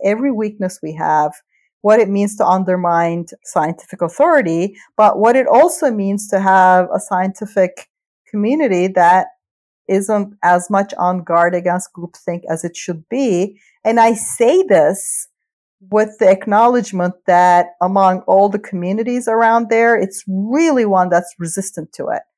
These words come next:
Like, when we fail as a scientific community, at least we're failing from it. Like, our whole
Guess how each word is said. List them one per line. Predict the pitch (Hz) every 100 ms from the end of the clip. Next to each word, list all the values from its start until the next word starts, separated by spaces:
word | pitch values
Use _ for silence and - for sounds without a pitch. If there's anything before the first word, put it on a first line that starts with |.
| _ _ 185
Like, | 185
when | 208 208 220
we | 285
fail | - 233 220 196
as | 190
a | 190
scientific | - 196 190 - -
community, | - 190 240 175
at | 165 240
least | 220
we're | 190
failing | - - 185 208 143
from | 139 120 -
it. | - -
Like, | - -
our | - 170 170 190
whole | 220 220 202 196